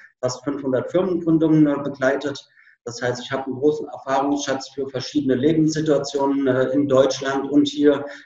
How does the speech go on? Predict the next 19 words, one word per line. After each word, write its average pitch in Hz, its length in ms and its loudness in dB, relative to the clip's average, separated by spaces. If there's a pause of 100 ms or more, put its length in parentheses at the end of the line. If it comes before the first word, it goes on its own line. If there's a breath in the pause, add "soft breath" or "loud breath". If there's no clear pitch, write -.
mit 156 240 4
Familie, 143 640 6
ohne 151 300 8
Familie, 139 680 2 (420 loud breath)
ähm, 131 360 4
Alleinstehende, 139 960 4
Dauerreisende, 139 840 6
die 131 160 2
nur 135 180 2
zwei 131 240 0
Monate 143 440 6
herkommen, 135 420 -2
um 127 80 2
hier 131 140 4
eine 127 140 2
Homebase 151 420 2
zu 131 100 -4
haben. 131 200 2
Also 123 180 -4